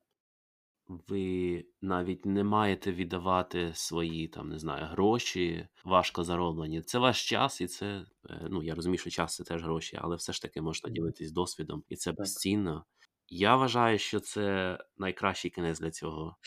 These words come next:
Speaker 1: е,
Speaker 2: <laughs>
Speaker 1: подкасту, для цього епізоду, вибачте, не для подкасту. Сподіваюсь, що подкаст загалом не закінчується. Дякую, що прийшов в гості і поспілкувався з незнайомцем, і розказав дуже багато.
Speaker 2: Дякую, дякую. Мені теж шалено приємно було з тобою поспілкуватися.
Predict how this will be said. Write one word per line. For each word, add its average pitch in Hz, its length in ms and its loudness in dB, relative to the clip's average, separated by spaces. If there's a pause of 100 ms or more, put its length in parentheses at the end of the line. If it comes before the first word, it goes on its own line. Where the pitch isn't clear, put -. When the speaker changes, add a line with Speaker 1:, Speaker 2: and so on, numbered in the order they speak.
(240)
Speaker 1:
е, - 20 -10
Speaker 2:
<laughs> - 300 -14
Speaker 1:
подкасту, 92 540 6
для 104 140 8
цього 123 240 12
епізоду, 113 540 10
вибачте, 101 400 6
не 101 80 6
для 104 120 2
подкасту. 104 600 0
Сподіваюсь, 104 400 4
що 110 120 -6
подкаст 104 520 2 (120)
загалом 104 420 6
не 101 100 4
закінчується. 98 800 0 (960)
Дякую, 107 400 6
що 92 580 4 (120)
прийшов 113 520 4
в 104 40 -4
гості 101 480 6
і 80 500 0
поспілкувався 90 760 2
з 82 40 0
незнайомцем, 85 640 6
і 78 40 4
розказав 82 440 2
дуже 80 220 0
багато. 76 440 -6 (120)
Speaker 2:
Дякую, 92 680 4
дякую. 90 300 -2
Мені 98 140 2
теж 98 180 4
шалено 92 400 2
приємно 92 400 2
було 87 200 -4
з - 80 -8
тобою 90 260 2
поспілкуватися. 101 1120 2